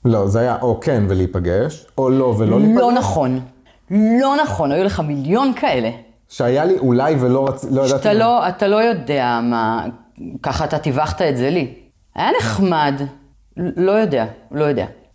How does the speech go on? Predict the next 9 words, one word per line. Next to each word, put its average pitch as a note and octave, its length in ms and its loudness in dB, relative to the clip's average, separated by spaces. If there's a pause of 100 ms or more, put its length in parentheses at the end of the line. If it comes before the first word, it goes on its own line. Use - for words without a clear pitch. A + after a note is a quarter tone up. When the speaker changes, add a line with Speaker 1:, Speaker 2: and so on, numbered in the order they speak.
(540)
Speaker 1:
ולא A#2+ 380 2
הייתי, C#3 360 0 (100)
ולא A#2+ 280 2
הייתי C3 200 0
סגור B2 380 0
על, A#2+ 160 2
אה, G#2+ 500 0
זה? B2 160 0 (240)
Speaker 2:
לא. C3 200 0